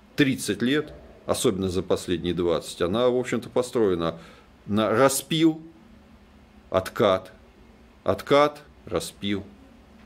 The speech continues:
Почему должно быть по-другому? Люди все те же самые наверху, которые пилили и откатывали всю свою жизнь на всех своих постах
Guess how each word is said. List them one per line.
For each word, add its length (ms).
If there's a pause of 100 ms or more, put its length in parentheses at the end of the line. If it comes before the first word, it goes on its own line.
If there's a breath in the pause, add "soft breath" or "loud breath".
(840)
Почему 460
должно 360
быть 220
по-другому? 560
Люди 440
все 260
те 240
же 160
самые 480
наверху, 640 (260)
которые 420
пилили 540
и 200
откатывали 840 (1800 soft breath)
всю 280
свою 400
жизнь 400 (500)
на 140
всех 260
своих 400
постах 500